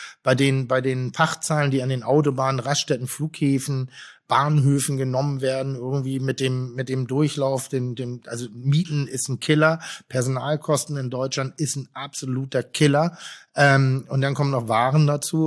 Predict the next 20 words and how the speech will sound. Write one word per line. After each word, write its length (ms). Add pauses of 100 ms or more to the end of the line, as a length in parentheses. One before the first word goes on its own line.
irgendwie 220
so 80
und 100
dann 340
wollen 200
die 80
Leute 260
für 180
fünf 300
Euro 420
irgendwo 320
was 160
essen 280
und 100
dann, 160
auch 100
wenn's 200
geht, 160
noch 100
individuell. 640